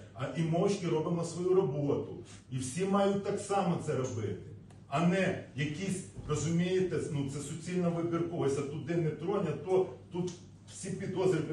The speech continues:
а крот не крот, а то, ну, так, ну, почекайте, да, як це називається? Але, вибачте за емоцію, е, по-, понизимо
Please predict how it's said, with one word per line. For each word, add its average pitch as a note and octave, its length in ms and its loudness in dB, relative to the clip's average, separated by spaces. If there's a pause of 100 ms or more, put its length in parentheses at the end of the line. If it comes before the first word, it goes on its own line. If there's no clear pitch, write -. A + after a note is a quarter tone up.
(140)
а C3+ 80 -2
крот E3+ 420 2
не D3 80 -2
крот, G3 500 2
а D#3+ 40 0
то, D3+ 300 0
ну, B2+ 160 -2
так, C#3 100 -2 (220)
ну, B2+ 100 -6
почекайте, C3 720 -2 (120)
да, G2+ 80 -6
як - 280 -4
це E3 80 -6
називається? G#2+ 840 -6 (480)
Але, D3 280 2 (1160)
вибачте B2+ 420 -2
за A2+ 140 -4
емоцію, B2 520 -2 (560)
е, G#2 220 -6
по-, D3 280 2 (200)
понизимо C3+ 580 2